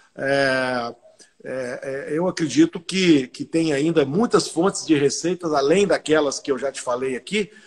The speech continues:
né, que vão fazer com que o, o valor que, que, que nós, é, necessitamos pra construir o estádio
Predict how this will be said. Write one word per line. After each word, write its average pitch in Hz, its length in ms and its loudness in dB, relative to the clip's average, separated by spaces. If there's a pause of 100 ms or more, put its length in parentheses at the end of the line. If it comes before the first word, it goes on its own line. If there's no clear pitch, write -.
(180)
né, 190 140 -4
que 180 160 -6
vão 196 180 0
fazer 208 320 4
com 233 220 0
que 185 720 2
o, 120 480 -10
o 117 40 -12
valor 151 640 4
que, 127 460 -8
que, 113 240 -16
que 120 240 -18 (120)
nós, 123 420 -10
é, 107 540 -12 (1160)
necessitamos 139 720 -6
pra 135 140 -8
construir 147 400 -2
o 143 80 2
estádio 110 480 -4